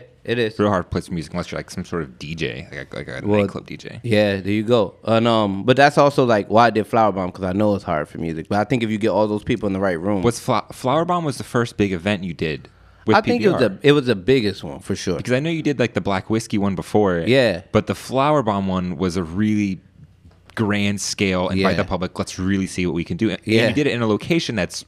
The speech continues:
Speaker 2: really tight.
Speaker 1: Yeah.
Speaker 2: That probably won't exist after this year.
Speaker 1: Nah, guess what?
Speaker 2: What?
Speaker 1: They exist, N G. And we got Flower Bomb twenty twenty.
Speaker 2: So they got it?
Speaker 1: August eleventh.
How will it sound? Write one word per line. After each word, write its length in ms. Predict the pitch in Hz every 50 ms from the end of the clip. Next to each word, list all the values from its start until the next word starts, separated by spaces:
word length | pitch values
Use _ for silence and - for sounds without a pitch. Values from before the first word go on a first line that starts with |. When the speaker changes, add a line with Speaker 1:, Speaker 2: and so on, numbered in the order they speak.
| _
Speaker 2:
really 320 | - 78 80 98 85 76 67
tight. 320 | - - 92 85 - - _
Speaker 1:
Yeah. 300 | - 107 123 127 123 98
Speaker 2:
That 120 | 90 98 -
probably 240 | - 151 175 160
won't 200 | 123 120 117 110
exist 360 | 101 82 - - 160 180 - -
after 180 | 76 - - 80
this 200 | 71 71 - -
year. 180 | 76 71 - - - _ _ -
Speaker 1:
Nah, 440 | 95 92 92 85 85 80 76 73 - _
guess 220 | 90 82 - -
what? 260 | 98 107 117 - -
Speaker 2:
What? 240 | 87 85 78 - - - _ _ _ _ _ _ _ _ _ _ _
Speaker 1:
They 160 | - 85 82 85
exist, 500 | 87 85 85 - 113 110 104 - - 92
N 140 | 87 87
G. 220 | 82 87 87 87 92 - _ -
And 180 | 92 95 95
we 100 | 101 98
got 180 | 92 92 85 -
Flower 260 | - 90 87 98 98
Bomb 240 | 90 98 92 92 90
twenty 260 | - - 98 90 92
twenty. 380 | 85 - 110 104 92 87 82 - _ _ - -
Speaker 2:
So 160 | - - 123
they 120 | 113 110 110
got 260 | 95 101 101 120 143
it? 120 | 170 180 -
Speaker 1:
August 440 | 92 104 107 104 110 107 - -
eleventh. 480 | 113 107 104 101 98 90 87 - - -